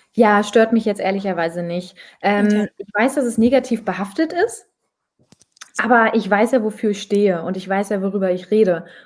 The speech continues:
Speaker 1: Und ich kann's nicht ausschließen, dass ich me-, andere Menschen nicht beeinflusse. Deswegen bin ich ganz klar auch eine Influencerin. Also überhaupt kein Problem. Also eigentlich wär's ja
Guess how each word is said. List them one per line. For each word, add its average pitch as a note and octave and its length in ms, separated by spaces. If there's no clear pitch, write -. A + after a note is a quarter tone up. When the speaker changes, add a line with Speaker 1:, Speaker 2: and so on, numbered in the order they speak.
Speaker 1:
Und G3+ 480
ich G3 140
kann's A#3 500
nicht G#3+ 300
ausschließen, B3 680
dass G3+ 180
ich G3+ 120
me-, G3 180
andere G3+ 260
Menschen G3 320
nicht A3 180
beeinflusse. A#3 640
Deswegen G3 760
bin F#3+ 140
ich F#3+ 120
ganz F#3+ 280
klar E3+ 260
auch F3 140
eine G3 100
Influencerin. D#3+ 800
Also E3+ 640
überhaupt G#3 260
kein G3 180
Problem. F#3+ 380
Also G3 420
eigentlich C4 520
wär's G3+ 340
ja G#3+ 360